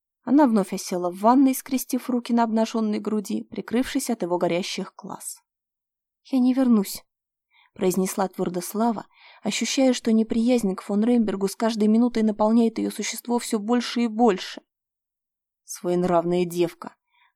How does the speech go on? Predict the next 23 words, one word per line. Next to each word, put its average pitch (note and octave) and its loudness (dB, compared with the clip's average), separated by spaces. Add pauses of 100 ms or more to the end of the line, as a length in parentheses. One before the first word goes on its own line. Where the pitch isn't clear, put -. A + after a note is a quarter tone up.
процедил F#3 -2
в - -6
выступлении F3 -4
Кристиан. F3+ -10 (540)
«Надо F3 -4
было F3+ -2
разделаться F#3+ 2
с - -12
тобой F#3 -2
еще F#3+ -8
десять G3 -6
лет F3+ -6
назад, G3 2
там, F3+ 4
в D#3+ -8
лесу, G3+ -2
когда F#3 -2
ты G3 0
бегала F3+ 4
от E3+ -2
меня, F3+ -2
словно F#3+ 0
белка». F3+ 2